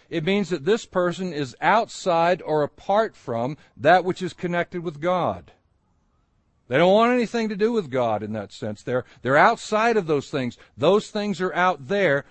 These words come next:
They're not a part of me. That's what Esau was called. He was called a profane person. We're told what he did in verse sixteen. He sold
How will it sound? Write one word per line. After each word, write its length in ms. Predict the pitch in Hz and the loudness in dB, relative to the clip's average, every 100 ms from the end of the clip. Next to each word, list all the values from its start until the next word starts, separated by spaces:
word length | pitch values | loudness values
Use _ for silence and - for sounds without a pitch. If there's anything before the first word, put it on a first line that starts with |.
| _ | _
They're 100 | 131 | -6
not 200 | 147 143 | -2 -2
a 20 | |
part 340 | 143 - 180 175 | -4 -4 -2 -2
of 160 | 135 | -4
me. 300 | 123 117 92 - _ _ | -4 -6 -6 -14 _ _
That's 200 | 107 110 | -12 -8
what 140 | 139 143 | -6 -6
Esau 360 | 165 - 160 | -6 -4 -2
was 140 | 120 110 | -2 -6
called. 400 | - 110 92 - _ _ | -4 -4 -4 -12 _ _
He 140 | - 135 | -10 -8
was 140 | 131 | -8
called 580 | - 202 214 143 147 175 _ _ | -6 -2 2 4 2 -2 _ _
a 140 | - 131 | -6 -6
profane 800 | - 180 175 175 165 165 165 151 _ | -2 -2 0 -4 -4 -4 -6 -10 _
person. 640 | - 180 156 147 117 - - _ _ _ _ _ _ _ _ _ _ _ _ _ - - | -4 -4 -2 -4 -4 -6 -16 _ _ _ _ _ _ _ _ _ _ _ _ _ -20 -4
We're 140 | 156 | -2
told 340 | - 185 196 180 | 2 4 6 6
what 160 | 190 | 2
he 80 | 190 | 2
did 260 | 165 208 208 | 2 2 4
in 140 | 147 | 0
verse 260 | 123 135 - | -2 -4 -4
sixteen. 760 | 143 120 - - 123 92 87 _ _ | -8 -8 -8 -6 -6 -6 -14 _ _
He 320 | _ - 180 165 | _ -4 -4 -4
sold 1120 | - - - 240 240 143 123 131 196 202 | -8 -12 -2 2 6 6 4 0 -2 -4